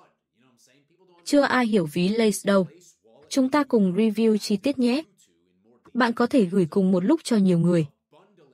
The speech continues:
Bằng chỉ một giao dịch. Tất cả trong một.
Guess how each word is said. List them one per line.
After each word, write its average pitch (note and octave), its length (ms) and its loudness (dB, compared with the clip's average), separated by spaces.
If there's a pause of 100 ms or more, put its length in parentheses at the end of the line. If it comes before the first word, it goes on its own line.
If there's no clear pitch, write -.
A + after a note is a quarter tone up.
(2000)
Bằng A3+ 240 0
chỉ G#3+ 200 -2
một F3+ 180 -2
giao F#3+ 260 -4
dịch. F3+ 180 -2 (3750)
Tất E4 200 -4
cả G3+ 240 -2
trong G3 220 -2
một. F3 140 2